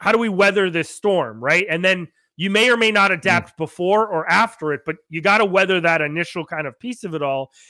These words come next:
Speaker 1: And then the last part of it to me was about sustaining it. Now, all of a sudden, our lives have changed. We are a different company because of that.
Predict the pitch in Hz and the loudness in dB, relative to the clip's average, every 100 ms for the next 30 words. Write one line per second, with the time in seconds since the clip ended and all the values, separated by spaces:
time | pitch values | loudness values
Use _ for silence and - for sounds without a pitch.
0 | _ - 214 254 220 208 311 - - 220 | _ -2 0 2 2 2 2 -2 -2 0
1 | 190 170 170 - 175 170 170 165 139 - | 0 -2 -4 -8 -8 -4 -2 -4 -6 -6
2 | 160 170 160 - 151 - 208 220 220 160 | 0 0 -2 -10 -12 -6 -4 -2 -2 -6
3 | 127 - 143 175 226 262 208 196 185 165 | -8 -14 -4 0 2 2 2 0 -2 -4
4 | 175 165 160 - _ _ 175 247 233 196 | -4 -4 -8 -14 _ _ 2 2 4 2
5 | 196 180 - 160 - - 165 120 104 - | 2 0 -6 -8 -8 -8 -6 -6 -12 -10
6 | 156 214 226 214 147 185 - 202 170 - | -2 0 2 0 -2 -4 -4 -8 -8 -6
7 | 175 - 165 143 139 - _ _ _ - | -6 -6 -10 -8 -10 -16 _ _ _ -14
8 | 151 - 233 220 160 131 120 110 110 | -12 -2 2 2 0 -6 -4 -4 -6